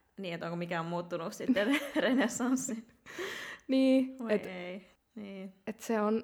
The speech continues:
Speaker 2: se on aina tämmöstä, kun lukee jotain feministisiä
Speaker 1: Joo.
Speaker 2: tekstejä, mutta tosiaan, niinku, vielä, että renessanssiajoilla melkein eletään,
Speaker 1: Mm.
Speaker 2: niin se on masentava ajatus.
Speaker 1: Joo.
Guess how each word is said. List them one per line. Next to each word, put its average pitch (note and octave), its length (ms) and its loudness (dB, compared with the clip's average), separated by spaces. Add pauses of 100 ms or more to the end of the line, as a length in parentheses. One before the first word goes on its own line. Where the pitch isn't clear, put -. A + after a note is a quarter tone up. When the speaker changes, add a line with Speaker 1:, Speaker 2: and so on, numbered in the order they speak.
(140)
Speaker 2:
se G#3+ 140 0
on B3 140 2
aina A3 280 2
tämmöstä, G#3 400 -6
kun G#2+ 140 -6
lukee - 180 -2
jotain G#3 220 -4
feministisiä G#3 580 -4
Speaker 1:
Joo. G3 80 -6
Speaker 2:
tekstejä, F3 440 -4
mutta G#3+ 300 -6
tosiaan, - 380 -8
niinku, G#3+ 340 -8 (360)
vielä, F#3+ 240 -4
että G#3 220 -12
renessanssiajoilla G#3+ 1200 -4
melkein G3+ 400 -4
eletään, G3 360 -4
Speaker 1:
Mm. - 40 0
Speaker 2:
niin G3+ 220 -4 (360)
se - 140 -10
on F#3+ 120 -2
masentava G3 420 -4
ajatus. A3+ 500 -6 (460)
Speaker 1:
Joo. G3 340 -14